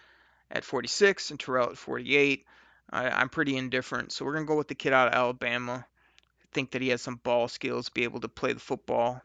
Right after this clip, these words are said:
turn the football over. So right now we've got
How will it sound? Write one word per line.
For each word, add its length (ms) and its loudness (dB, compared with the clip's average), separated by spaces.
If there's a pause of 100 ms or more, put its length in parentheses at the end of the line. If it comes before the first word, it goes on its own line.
turn 220 0
the 80 -6
football 440 -2
over. 360 -2 (640)
So 160 -6
right 180 4
now 240 6
we've 160 -2
got 300 4